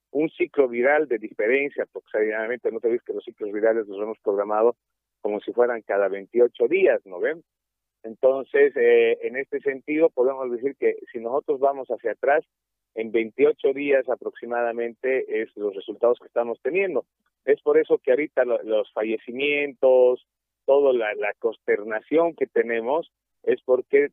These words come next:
tenemos, eh, un ciclo viral que está cumpliendo, entonces hace un mes. Entonces la relación es uno, uno, uno, por el momento uno, dos, porque, a ver, ponte, si vamos a esta casa de la señora,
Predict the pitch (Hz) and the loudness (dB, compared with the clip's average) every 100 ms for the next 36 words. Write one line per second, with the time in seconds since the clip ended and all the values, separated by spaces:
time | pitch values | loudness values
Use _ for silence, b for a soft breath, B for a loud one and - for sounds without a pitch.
0 | - 113 123 131 131 127 107 107 101 95 | -2 -2 -2 -2 -2 0 2 4 2 0
1 | - 127 127 - 139 - 143 120 120 127 | -4 -6 -6 -6 -8 -2 0 0 0 0
2 | 135 - 143 131 123 127 113 135 139 135 | 0 -6 -8 -6 -4 -6 -6 -10 -2 0
3 | 123 120 151 165 _ _ - 107 120 117 | 0 0 -4 -4 _ _ -20 -2 0 0
4 | 120 117 - 117 139 123 - 123 131 135 | 0 -2 -2 -4 -2 -4 -2 0 2 4
5 | 160 165 214 214 151 - - 196 202 - | 2 4 4 2 -6 -8 -4 -2 0 0
6 | 185 - - 302 185 185 185 415 202 - | 0 -2 -4 -6 -2 4 4 4 0 0
7 | 156 170 - 175 175 170 165 185 175 - | -2 -2 -2 0 4 4 8 6 6 0
8 | - _ _ _ _ _ 120 113 123 135 | -20 _ _ _ _ _ -2 0 -2 -2
9 | 127 120 156 123 123 135 170 156 156 - | -4 2 2 0 -4 0 0 0 -2 0
10 | 143 - 156 - 123 123 120 131 135 135 | -2 0 0 2 2 2 -2 -4 -2 0
11 | 151 | 0